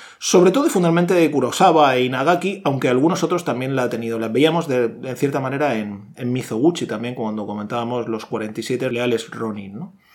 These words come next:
Kobayashi, como tú has dicho, es un director profundamente teatral, pero al mismo tiempo con una pulsión cinematográfica enorme. Y yo creo que esto le viene de dos fuentes fundamentales. Una de ellas yo creo que está claro que es Mizoguchi. Yo creo que él tiene muchísimo de Mizoguchi.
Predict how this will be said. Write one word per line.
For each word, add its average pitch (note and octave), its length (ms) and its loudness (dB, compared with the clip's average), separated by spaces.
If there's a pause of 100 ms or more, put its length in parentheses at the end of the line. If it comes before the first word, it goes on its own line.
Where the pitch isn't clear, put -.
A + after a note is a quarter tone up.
Kobayashi, D3 400 4
como F3 180 2
tú E3+ 120 2
has E3 120 2
dicho, E3 640 0
es D3+ 400 0
un C#3+ 160 -2
director D#3 460 2
profundamente E3+ 640 -2
teatral, C#3+ 460 -2
pero B2 160 -4
al A#2 60 -6
mismo D#3+ 220 -2
tiempo D#3+ 320 -2
con C3 100 0
una E3+ 220 -2
pulsión D3 400 0
cinematográfica B2 800 -4
enorme. A#2 460 -6 (360)
Y C3 120 -2
yo E3 100 8
creo F#3 200 6
que F3+ 80 2
esto F3 260 2
le D3+ 160 8
viene E3 580 0 (260)
de - 140 -2
dos D3 160 2
fuentes C#3+ 340 2
fundamentales. B2 800 -2
Una D3 160 -2
de C#3+ 120 4
ellas D3 220 2
yo C3+ 120 -2
creo C3+ 140 0
que B2 60 -2
está C3 200 -4
claro B2 200 -2
que A#2 80 -4
es - 80 -10
Mizoguchi. C#3 840 -4
Yo A#2+ 100 -12
creo C#3 140 -2
que D3 80 -2
él B2 100 -4
tiene C3 260 -2
muchísimo A#2+ 640 -4
de A#2+ 100 -6
Mizoguchi. B2 680 -4